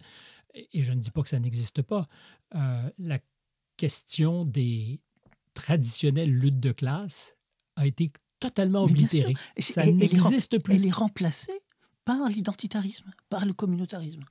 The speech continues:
Speaker 1: Mais c'est la belle affaire si
Speaker 2: Mais
Speaker 1: on
Speaker 2: bien
Speaker 1: est
Speaker 2: sûr.
Speaker 1: aux manettes du grand capital.
Speaker 2: Mais bien sûr.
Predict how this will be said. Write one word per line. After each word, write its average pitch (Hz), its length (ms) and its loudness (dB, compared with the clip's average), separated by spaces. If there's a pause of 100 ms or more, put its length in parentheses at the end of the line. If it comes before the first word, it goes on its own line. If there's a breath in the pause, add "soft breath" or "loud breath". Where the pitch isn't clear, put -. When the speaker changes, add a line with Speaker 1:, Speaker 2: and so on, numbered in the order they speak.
(1400)
Speaker 1:
Mais 151 80 4
c'est 160 140 2
la 127 100 0
belle 127 160 -4
affaire 202 380 -6
si 160 320 -2
Speaker 2:
Mais 147 60 4
Speaker 1:
on - 20 4
Speaker 2:
bien 127 160 6
Speaker 1:
est 139 180 6
Speaker 2:
sûr. 147 80 6
Speaker 1:
aux - 20 8
manettes 143 320 6
du 127 120 0
grand 135 240 4
capital. - 420 2
Speaker 2:
Mais 196 100 10
bien 214 200 2
sûr. 370 380 -2